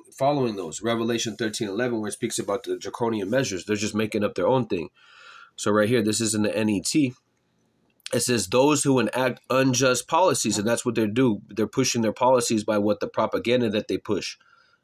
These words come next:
okay, by having certain events, and then they can be able to come in and have the solution for it. "Those who enact unjust policies are good as dead.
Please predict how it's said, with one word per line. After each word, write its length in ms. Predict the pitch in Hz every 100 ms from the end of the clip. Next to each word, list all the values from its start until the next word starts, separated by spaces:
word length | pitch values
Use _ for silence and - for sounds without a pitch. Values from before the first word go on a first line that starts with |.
| -
okay, 300 | - 107 104
by 140 | 104
having 320 | 101 110 104 104
certain 320 | 117 104 95
events, 340 | 92 120 107
and 140 | 98 101
then 100 | 101
they 100 | 101
can 160 | 98
be 100 | 104
able 160 | 101 85
to 120 | 92
come 240 | - 104
in 180 | 113 107
and 300 | - 92 87 -
have 240 | 104 98
the 100 | 92
solution 460 | - 101 135 101 -
for 240 | 90 82
it. 60 | - - - - - _
"Those 280 | 120 139 135
who 140 | 139 120
enact 340 | 117 127 - 123
unjust 400 | 120 120 104 -
policies 500 | 143 151 - 117 110
are 160 | 104
good 240 | 104 123 107
as 300 | 107 107 -
dead. 320 | 143 135